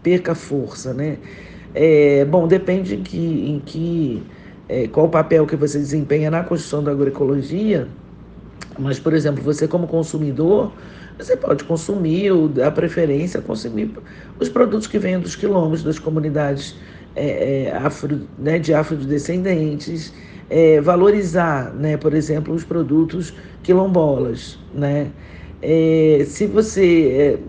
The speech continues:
é, é de uma organização que trabalha com assistência técnica, acho que buscar as, as comunidades quilombolas, as comunidades de afrodescendentes, os povos de terreiro, pra fazer assistência técnica, né?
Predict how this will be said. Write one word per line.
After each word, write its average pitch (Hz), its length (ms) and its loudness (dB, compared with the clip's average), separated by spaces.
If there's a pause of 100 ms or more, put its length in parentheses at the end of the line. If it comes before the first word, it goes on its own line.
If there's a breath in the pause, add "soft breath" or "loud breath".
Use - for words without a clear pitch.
(200)
é, 135 120 0
é - 20 4
de 143 100 0
uma 160 140 0
organização 160 640 0
que 156 140 -4
trabalha 156 360 2
com 147 120 -4
assistência 147 480 -4
técnica, 160 720 -2 (340 loud breath)
acho - 200 -2
que 220 80 0
buscar 220 480 0
as, 220 120 4
as 165 380 0
comunidades 147 840 -4
quilombolas, 143 840 -2 (320 loud breath)
as 127 140 -2
comunidades 139 580 -2
de 143 140 0
afrodescendentes, 135 1000 -4 (240 loud breath)
os 220 160 0
povos 151 360 2
de 147 100 -4
terreiro, 139 640 0 (220 loud breath)
pra 262 160 4
fazer 214 300 4
assistência 190 500 -4
técnica, 110 640 0
né? 143 260 -4